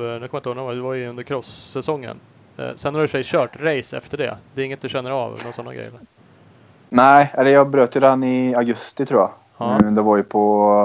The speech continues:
Speaker 2: um, Nordiska mästerskapen i Norge.
Speaker 1: Mm.
Speaker 2: Eh, men sen tog det väl två månader, tror jag, innan det var helt läkt och jag kunde börja köra igen. Så att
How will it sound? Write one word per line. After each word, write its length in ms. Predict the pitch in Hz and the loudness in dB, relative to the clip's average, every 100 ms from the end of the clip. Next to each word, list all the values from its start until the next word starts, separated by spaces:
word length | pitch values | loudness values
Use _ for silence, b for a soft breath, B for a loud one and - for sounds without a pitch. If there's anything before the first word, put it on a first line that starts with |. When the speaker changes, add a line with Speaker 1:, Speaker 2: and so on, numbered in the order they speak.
| 101 | 2
Speaker 2:
um, 240 | 104 104 101 | -2 -6 -6
Nordiska 540 | 110 107 98 101 - 107 | -4 -2 -2 -2 0 2
mästerskapen 680 | 107 - - - - 101 | 0 -6 -4 -4 -2 -2
i 260 | 101 98 101 | -2 -2 -2
Norge. 380 | 101 98 98 104 B B B | 0 0 -2 -4 B B B
Speaker 1:
Mm. 120 | 117 135 _ _ | -18 -20 _ _
Speaker 2:
Eh, 440 | - 101 101 101 101 | 0 2 4 4 6
men 240 | 104 110 | 6 6
sen 200 | 113 117 | 4 4
tog 180 | 127 110 | 6 6
det 60 | 107 | 8
väl 160 | 110 | 6
två 280 | 107 117 104 | 6 6 8
månader, 380 | 107 98 98 120 | 8 6 6 4
tror 140 | 117 | 6
jag, 100 | 104 | 6
innan 200 | 104 98 | 4 2
det 80 | 98 | 2
var 120 | 98 | 2
helt 280 | 101 95 - | 0 -4 -2
läkt 360 | 95 101 113 123 | 6 6 6 4
och 60 | |
jag 120 | 101 | 2
kunde 160 | 101 101 | 0 -4
börja 160 | 98 95 | -4 -4
köra 360 | - 92 104 | -2 0 2
igen. 160 | 113 101 | 0 -2
Så 120 | - | -10
att 160 | 98 | -18